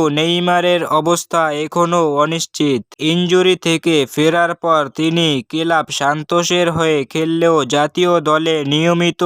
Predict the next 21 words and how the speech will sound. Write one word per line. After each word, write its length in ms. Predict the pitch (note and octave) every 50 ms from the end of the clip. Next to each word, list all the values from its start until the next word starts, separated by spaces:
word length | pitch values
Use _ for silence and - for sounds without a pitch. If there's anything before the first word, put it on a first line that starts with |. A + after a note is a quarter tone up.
| E3+ D#3
হতে 340 | D3+ D3+ D3+ D3+ E3 E3+ D#3+ D3 - -
পারেননি। 580 | C#3+ D3 D3 D#3 E3 D#3+ D#3+ D#3 D3+ D3 C#3 B2 A2+ G#2+ - _
প্রায় 400 | - D#3+ E3 E3+ E3 E3 D#3 D3 C3
দুই 260 | B2+ D3+ E3 F3+ F#3+ F#3+
বছর 400 | F3+ E3+ E3+ E3+ E3 - F3+ F3 D#3+ D#3
ব্রাজিলের 720 | C3 B2+ D3 D#3+ D#3+ E3+ E3+ E3 E3+ F3 E3+ F3 F3 E3+ D#3+
জার্সিতে 640 | C3+ C3+ D3 D3+ D3+ D3+ - E3+ E3 D#3+ - F3 E3 D#3+ C#3+
নেইমারকে 680 | C3+ C#3+ D3+ E3 E3+ E3+ E3+ E3+ E3 E3+ - E3+ E3+ D#3+ D3+ C#3
নিয়মিত 580 | C#3+ D3+ D#3 E3 F3 F3 E3+ F3 E3+ - - F3 E3+ D3+ C3+
দেখা 400 | B2+ C#3+ D3+ D#3 - F3 E3+ D#3+ D3 C3+
যায়নি। 540 | B2+ D3 D3+ D#3 D#3 D#3 D3+ D3+ D3 C#3+ C3 A#2 G#2+ - _ _ A2+
ব্রাজিলের 680 | B2+ C#3+ D#3+ E3+ F3+ F3+ E3+ F3 F#3+ F#3+ G3 G3 G3 G3 F3+ -
কোচ 320 | - E3+ E3 D#3 C#3+ B2+ - -
কার্লো 480 | - D#3+ D#3+ D#3+ E3 F3 F3 F#3 F#3 F#3+ F#3 -
আনচেলত্তি 880 | - E3 E3 E3+ E3+ - - F3 F3 F3 F3 F3 E3 - _ - F3+ F3 D#3+ D#3 B2 D3+ E3+
স্পষ্ট 520 | E3 - - _ F3+ F3 F3 - - - G3 F#3 E3+ D#3
বলেছেন, 640 | C3+ C#3+ D3+ D#3 D#3+ E3 D#3 - - D#3+ D3+ C#3+ B2+ A2+ A2 - _ -
নেইমার 500 | C3 D3 D#3+ F3 F3+ F#3 F#3 F#3 F3+ F#3 F3+ E3
যদি 320 | E3+ E3+ E3+ E3 E3+ E3 D3+ C#3+ A#2+
শারীরিকভাবে 1000 | - C#3+ C3+ C#3 D3 E3 E3 F3 F3+ F3 D#3+ C#3 B2+ C3+ C#3+ D3 D3 D#3 D#3+ D#3 C#3+ - -
টপ 220 | D#3+ D#3+ E3 E3